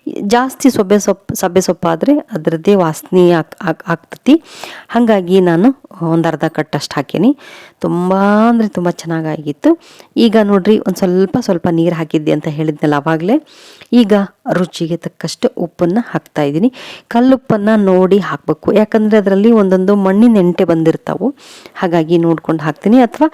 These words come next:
ಮೀನುಗಳ ಸಿಪ್ಪೆ ಒಂದು ಬರ್ತಾ ಇರ್ತೈತಿ, ಹಾಗಾಗಿ ನಾನು ಆ ಒಂದು ಕೆಂಪು ಉಪ್ಪನ್ನ ನೋಡಿ ಹಾಕ್ತೀನಿ. ಈಗ ಅರ್ಧ ಟೀ-, ಒಂದು ಕಾಲ್ ಟೀ ಸ್ಪೂನ್ ಅಷ್ಟು ಅರಿಶಿನ ಪುಡಿ, ಮನೆಯಲ್ಲೇ ಮಾಡಿರುವಂಥ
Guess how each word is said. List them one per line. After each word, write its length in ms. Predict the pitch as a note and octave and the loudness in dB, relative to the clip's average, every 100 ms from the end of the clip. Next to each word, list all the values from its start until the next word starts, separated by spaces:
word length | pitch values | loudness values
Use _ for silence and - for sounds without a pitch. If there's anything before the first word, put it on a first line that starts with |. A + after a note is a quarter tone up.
| - - - | -6 -20 -2
ಮೀನುಗಳ 640 | G#3+ B3 C#4+ C#4 C4 G#3+ G#3+ | 4 6 6 6 4 2 0
ಸಿಪ್ಪೆ 520 | G3+ - - - C4+ | 0 -2 -2 0 2
ಒಂದು 360 | A3 G3+ G3 E3+ | 4 2 0 0
ಬರ್ತಾ 280 | E3+ - E3 | -4 0 -2
ಇರ್ತೈತಿ, 420 | D#3 - C#3+ F3+ | 0 -2 -4 -4
ಹಾಗಾಗಿ 480 | E3+ G#3+ G3+ F3 F3 | -4 0 0 0 0
ನಾನು 320 | E3+ E3+ G3 - | 0 0 -4 -4
ಆ 100 | D#3 | -2
ಒಂದು 340 | D3+ D#3 D#3+ | -2 -2 -4
ಕೆಂಪು 380 | - F#3+ G3+ G3 | -4 -2 0 -2
ಉಪ್ಪನ್ನ 280 | - F#3 F#3+ | 0 -2 0
ನೋಡಿ 400 | F3 F3 F#3 G3 | 2 2 2 0
ಹಾಕ್ತೀನಿ. 600 | - C#3 - - A#3+ D#4 - - - - - - | -4 -10 -6 0 0 -2 -10 -20 -18 -18 -20 0
ಈಗ 200 | A#3+ A3 B3+ A#3 - | 2 4 2 -2 -6
ಅರ್ಧ 400 | - G3 F3+ F3 G3 | -2 0 -2 -2 -2
ಟೀ-, 200 | - F#3+ | 0 2
ಒಂದು 320 | G3+ F#3+ - | 2 -2 -4
ಕಾಲ್ 260 | F3+ G3 | -2 0
ಟೀ 120 | G3 G3+ | 0 -2
ಸ್ಪೂನ್ 280 | - G3 | 0 -2
ಅಷ್ಟು 240 | F#3 - - | -2 -2 -4
ಅರಿಶಿನ 260 | E3+ - F3+ | -6 -4 -4
ಪುಡಿ, 340 | - G3 D#4+ - - - _ | 0 2 2 -2 -20 -20 _
ಮನೆಯಲ್ಲೇ 320 | G3 G3 F#3+ | 0 2 2
ಮಾಡಿರುವಂಥ 600 | F#3 F3+ F3+ F3 E3+ E3 | 2 2 2 2 0 0